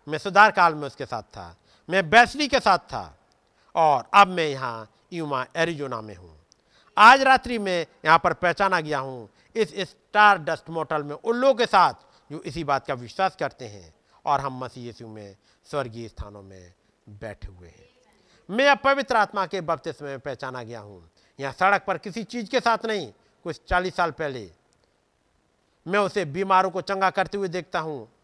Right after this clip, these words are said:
अंधों की आंखें खोलते हुए, उन बातों को पहले से ही बताते हुए,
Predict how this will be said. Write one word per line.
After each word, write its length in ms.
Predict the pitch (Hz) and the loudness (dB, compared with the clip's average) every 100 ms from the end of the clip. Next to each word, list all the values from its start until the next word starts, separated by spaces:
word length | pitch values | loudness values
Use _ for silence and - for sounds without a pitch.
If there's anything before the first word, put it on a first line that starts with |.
| _ | _
अंधों 300 | 175 170 170 | -12 -8 -6
की 120 | 139 | -6
आंखें 220 | 165 143 156 | -6 -8 -10
खोलते 340 | - 151 143 | -10 -10 -10
हुए, 320 | 135 131 107 _ _ _ - | -12 -12 -14 _ _ _ -10
उन 160 | 180 170 | -6 0
बातों 300 | 190 190 220 | 2 2 -4
को 80 | |
पहले 320 | 190 214 208 214 | -2 -2 -2 -2
से 100 | 214 | -4
ही 60 | |
बताते 440 | 175 180 220 214 214 | -4 -4 -2 -2 -4
हुए, 340 | 190 180 120 | -4 -6 -8